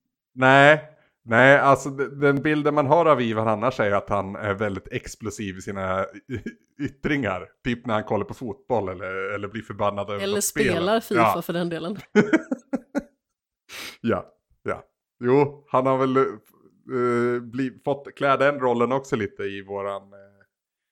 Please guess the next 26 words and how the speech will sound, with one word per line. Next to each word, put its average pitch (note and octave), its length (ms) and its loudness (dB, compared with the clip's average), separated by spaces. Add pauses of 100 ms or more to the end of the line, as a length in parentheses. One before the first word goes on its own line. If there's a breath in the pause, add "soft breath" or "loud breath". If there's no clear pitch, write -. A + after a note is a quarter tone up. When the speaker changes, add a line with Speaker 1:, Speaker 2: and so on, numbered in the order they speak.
(180)
Speaker 1:
våran G#2 280 -4
lilla G2 320 -6 (200)
kult, A2+ 520 -8 (240)
eller G2+ 120 -12
vad G2+ 80 -8
vi F#2+ 60 -16
ska G2+ 140 -18
kalla F#2+ 240 -10
det. E2 140 -20 (380)
Speaker 2:
Jo, F3 140 -6
men F3+ 120 -6
exakt, - 400 -10
man F3 180 -6
får E3+ 260 -10
ju A3+ 100 -6
liksom E3+ 300 -10
kanske D#3+ 320 -10
en, D3+ 300 -10 (340 soft breath)
en E3+ 120 -10
stämpel G3 420 -8
på D#3+ 240 -6
sig, D#3 280 -6 (380)
eh, D#3 220 -14
även D#3 340 -10
att E3 140 -14
man D3+ 380 -12